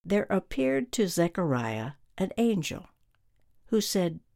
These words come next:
'Do not be afraid, Zechariah, for your prayer is heard, and your wife Elizabeth will bear you a son, and you shall call his name John. And he will turn many of the sons of Israel to the Lord their God,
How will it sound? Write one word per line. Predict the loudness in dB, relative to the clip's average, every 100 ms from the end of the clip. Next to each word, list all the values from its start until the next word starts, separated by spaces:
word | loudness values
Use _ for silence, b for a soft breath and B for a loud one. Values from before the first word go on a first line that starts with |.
| -8
'Do | -2 2
not | 2 0 2
be | 0
afraid, | 0 0 0 0 0
Zechariah, | -2 -2 -2 0 0 0
for | 2 2
your | 2 0
prayer | -2 -8 -4 -2 -2 -4
is | -4 -6
heard, | -6 -4 -4 -4 -8 -14 -20 -12
and | -6 -4
your | -2
wife | -4 -2 -2 0
Elizabeth | 2 2 2 0 -2 -2
will | -4 -4
bear | -2 -2 -2
you | -2 -2 -2
a | -4
son, | -2 -2 0 -2 -4 B B -2
and | 0
you | 2 0
shall | -2 -4
call | -4 -4 -2 -2
his | -2 -4 -2
name | -2 0 -2
John. | -4 -6 -6 -8 -14 _ -20 _ -20 _ _ _ b b
And | -2 0
he | 2 4
will | 2
turn | 0 0 2 4 4 4
many | 2 2 0 -2
of | -4
the | -2
sons | -2 0 0 0 0
of | 0
Israel | -2 -2 -6 -6 -8
to | -6 -4
the | -2
Lord | -2 0 0 0 -2
their | -4
God, | -2 -4 -2 -6 -8